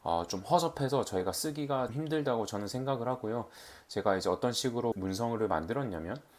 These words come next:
뭐 이런 식으로 여러분들이 조사하고자 하는 분야나 그러한 내용들을 이런 식으로 작성을 하시는 거예요.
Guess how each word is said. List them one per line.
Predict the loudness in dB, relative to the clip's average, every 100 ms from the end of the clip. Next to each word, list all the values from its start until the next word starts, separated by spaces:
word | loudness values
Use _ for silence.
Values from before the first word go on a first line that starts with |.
| -4
뭐 | 4 6
이런 | 8 6
식으로 | 2 0 2 4 4
여러분들이 | 6 6 6 2 0 0 -2
조사하고자 | 0 2 2 2 -2 -2 0
하는 | 0 -4
분야나 | -4 0 0 0 0 -2
그러한 | -4 -2 0 2 2 2 2
내용들을 | 2 2 0 -2 -2 -2 -6 -18 -6
이런 | 0 0
식으로 | 0 -2 2 2
작성을 | 2 -2 -2 -2 -2
하시는 | -4 -4 -4
거예요. | -8